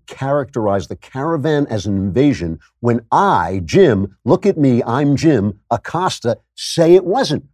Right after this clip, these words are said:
Why? How did you dare? You're just the president of the United States. We're the press. How did you dare to characterize it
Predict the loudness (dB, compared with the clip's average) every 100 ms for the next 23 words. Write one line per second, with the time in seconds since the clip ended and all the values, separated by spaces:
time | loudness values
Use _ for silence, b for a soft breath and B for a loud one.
0 | _ -6 -4 0 2 2 0 -4 -2 -2
1 | -2 -4 -4 -8 -6 0 0 0 b -6
2 | -4 -4 -4 -6 -2 -4 -2 -4 -4 -4
3 | -6 -6 -10 -8 -4 -4 -8 _ -8 -4
4 | -2 -2 -6 -8 -4 -2 -2 -8 _ _
5 | -12 -6 -4 -2 -4 -4 -4 -4 -6 -2
6 | -2 0 -2 -4 -4 -2 -2 0 2 2
7 | 2 -2